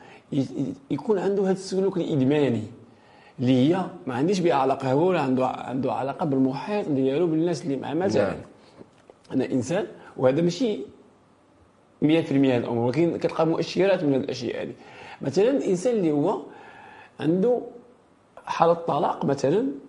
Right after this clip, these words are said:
Speaker 2: نعم.
Speaker 1: لي بارون ديالو، او لا كتلقى احد الابوين ما عايش معاهم في، في الدار،
Speaker 2: المنزل.
Speaker 1: او لا الشخص تعرض لواحد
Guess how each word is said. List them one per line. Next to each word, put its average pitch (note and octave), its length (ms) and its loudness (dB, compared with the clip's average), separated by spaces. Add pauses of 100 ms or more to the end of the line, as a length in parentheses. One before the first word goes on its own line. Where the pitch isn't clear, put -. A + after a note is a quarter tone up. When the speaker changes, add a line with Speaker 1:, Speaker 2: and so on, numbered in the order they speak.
(280)
Speaker 2:
نعم. G2 300 -6
Speaker 1:
لي C#3+ 80 4
بارون C3 420 2
ديالو، G#2+ 300 0 (880)
او D3 140 4
لا B3+ 100 4
كتلقى - 500 -4
احد - 240 -4
الابوين D#3+ 520 2
ما C3 160 -2
عايش G3 320 -4
معاهم C3+ 360 -2
في، A2+ 180 -10 (500)
في - 100 -20
الدار، - 260 -10
Speaker 2:
المنزل. F#2 460 -6 (340)
Speaker 1:
او C#3 140 2
لا A3 180 0
الشخص A3+ 380 -4
تعرض E3 420 0
لواحد D#3+ 460 -2